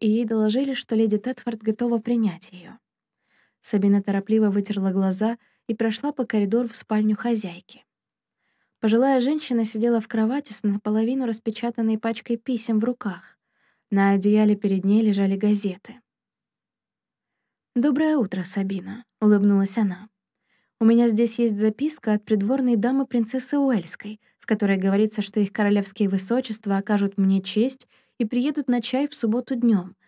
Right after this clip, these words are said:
и что они с нетерпением ждут, когда смогут увидеть мой сад». «Как прекрасно!» воскликнула Сабина.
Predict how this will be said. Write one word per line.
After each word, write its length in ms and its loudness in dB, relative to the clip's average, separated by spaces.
и 60 0
что 180 2
они 160 6
с 100 -4
нетерпением 720 2
ждут, 300 -2
когда 240 -2
смогут 400 0
увидеть 340 -2
мой 160 4
сад». 480 -6
«Как 260 -2
прекрасно!» 800 -2
воскликнула 560 0
Сабина. 580 0